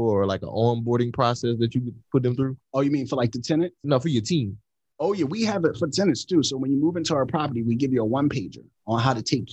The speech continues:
Speaker 2: how to mop the floor, how to wipe the countertops. And it's surprised. A lot of people don't know how to do these basic things. So we give you a <laughs> one-pager when you move in, you're like, "Damn, this is a job. Yeah, this is how you maintain these things. You need to go get some Murphy oil for your hardwood floors. You gotta get this from Home Depot for to clean your granite."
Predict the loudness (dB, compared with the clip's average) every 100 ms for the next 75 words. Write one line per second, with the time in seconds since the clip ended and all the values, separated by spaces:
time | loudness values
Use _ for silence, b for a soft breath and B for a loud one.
0 | -6 -4 0 4 4 2 -4 -2 0 2
1 | 2 2 0 -2 -4 -2 0 0 -2 -6
2 | -8 -14 _ 0 2 2 -2 0 0 2
3 | 2 2 0 0 2 2 2 2 0 0
4 | 0 0 -4 -8 -4 -2 0 0 0 0
5 | -2 0 -2 -2 -2 2 0 2 2 2
6 | 2 0 0 -2 -2 -6 -6 -6 -10 -12
7 | -14 -14 -18 -16 -2 2 2 0 -2 0
8 | 2 0 0 2 2 4 2 0 -2 0
9 | -2 -6 _ _ 2 2 0 0 0 0
10 | 0 0 0 0 0 0 0 -2 0 0
11 | 2 -2 -2 0 0 0 -2 -4 -4 -2
12 | -2 -2 -6 -4 0 2 0 -2 -4 -4
13 | -8 -4 0 2 0 -2 -2 -6